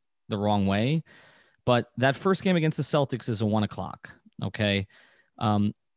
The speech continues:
I'm looking at the Heat schedule. Have they settled, Alex, are you, are you, can you find a schedule with me too? Have they settled that the Bucks and Pistons games are gonna be at one and twelve in the afternoon, or is that just coming up here on E S P N dot com? I'm try-, I'm trying to see if that's it, 'cause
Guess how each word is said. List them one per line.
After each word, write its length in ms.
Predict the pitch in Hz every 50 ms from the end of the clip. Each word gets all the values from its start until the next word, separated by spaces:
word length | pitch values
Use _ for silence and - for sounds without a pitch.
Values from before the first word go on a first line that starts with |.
| -
I'm 180 | - 127 131 147
looking 240 | 190 220 - 277 247
at 60 | 202
the 60 | 160
Heat 160 | 143 180 170 -
schedule. 360 | - 180 170 156 139 120 -
Have 160 | 123 139 151
they 140 | 190 294 330
settled, 480 | 294 - - - 202 185 196 196 185 -
Alex, 280 | - 170 175 170 -
are 60 | 190 175
you, 160 | 214 254 262 _ _ - - - - - - 131 - 107
are 80 | 147 165
you, 160 | 180 220 - - 170 - - -
can 140 | - 208
you 60 | 254 269
find 200 | - 302 277 226
a 40 |
schedule 340 | 185 - - 180 160 156 160
with 100 | 151 143
me 80 | 143 139
too? 160 | - 151 143 - - - - -
Have 140 | - 151 208
they 100 | 302 311
settled 460 | - - - 185 180 180 190 190 170
that 160 | 170 151 -
the 60 | 123
Bucks 340 | 104 - 123 127 - - -
and 100 | 123 -
Pistons 420 | - - 127 - - 135 131 117
games 300 | 113 127 123 123 120 113
are 20 | 120
gonna 180 | 120 113 110
be 140 | 104 113 110
at 100 | 104 76
one 500 | 101 101 101 104 110 117 117 120 117 117
and 260 | - - 101 98 -
twelve 680 | - - - 101 92 98 110 110 117 123 123 123 - - _ _ _ _ _ _ _ _ _ -
in 100 | - 117
the 140 | 113 110 110
afternoon, 560 | 110 110 107 - - 110 110 113 120 123 120
or 160 | 120 92 110 107
is 140 | 107 95
that 220 | 110 127 131 127 - - -
just 320 | 110 - 123 113 - - -
coming 320 | - 127 117 110 107 107
up 140 | 107 - -
here 260 | - 113 104 101 101
on 380 | 98 95 95 92 92 90 90 - _ - -
E 100 | 110 104
S 140 | 98 - -
P 160 | - 104 98
N 100 | 98 92
dot 240 | 90 87 87 85 -
com? 320 | - 101 90 85 85 82
I'm 80 | 80 95
try-, 180 | - - 117
I'm 120 | 104 131 127
trying 240 | - 165 180 185
to 60 | 175 143
see 180 | - - 151
if 100 | 123 -
that's 220 | - 120 110 - 120
it, 80 | -
'cause 160 | - 127 110